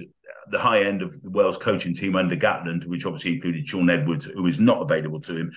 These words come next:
and that is massive, actually. And that's one of the things that might have <laughs> Adam scratching his head slightly about what can be done quickly.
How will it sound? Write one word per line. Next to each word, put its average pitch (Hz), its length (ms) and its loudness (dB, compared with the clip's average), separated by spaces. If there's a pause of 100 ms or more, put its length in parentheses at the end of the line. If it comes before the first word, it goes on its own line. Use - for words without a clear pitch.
(100)
and 87 160 4
that 90 180 2
is 76 140 -2
massive, - 500 -2 (280)
actually. 82 540 -6 (420)
And 90 440 2
that's 101 240 2
one 95 140 0
of 90 40 4
the 85 120 0
things 87 200 0
that 90 100 -10
might 92 260 -2
have - 260 -6
<laughs> - 80 -12
Adam 139 300 -2
scratching - 480 -2
his 98 180 -4
head 113 200 0
slightly 110 460 4
about 95 260 -2
what 104 180 -4
can 104 100 -6
be 90 100 -2
done 90 220 -2
quickly. 90 380 -8